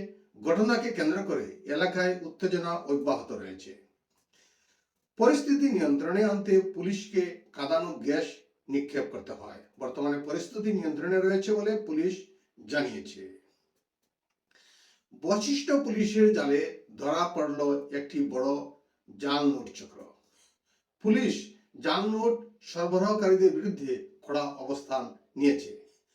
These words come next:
গ্রেপ্তার হওয়া জাল নোট সরবরাহকারীরা হচ্ছেন আন্নাস আলী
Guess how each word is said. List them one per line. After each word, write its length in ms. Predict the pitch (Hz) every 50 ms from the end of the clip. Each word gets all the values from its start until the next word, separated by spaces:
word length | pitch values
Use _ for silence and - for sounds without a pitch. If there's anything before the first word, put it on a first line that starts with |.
| _ _ _ _ _ - - -
গ্রেপ্তার 380 | 165 180 180 180 - 254 254 254 214
হওয়া 140 | 226 240 247 220 180 180
জাল 180 | 147 147 180 190 185
নোট 160 | 190 190 190 - - - - - _ _ - - -
সরবরাহকারীরা 800 | - 160 160 160 175 175 180 190 208 208 202 190 190 185 180 - 143
হচ্ছেন 340 | 151 - - 160 151 147 147 143 - - _ _ _ _ _ _ _ _ _ _ _ _ _ _ -
আন্নাস 380 | 151 165 190 202 214 214 208 - -
আলী 200 | - - -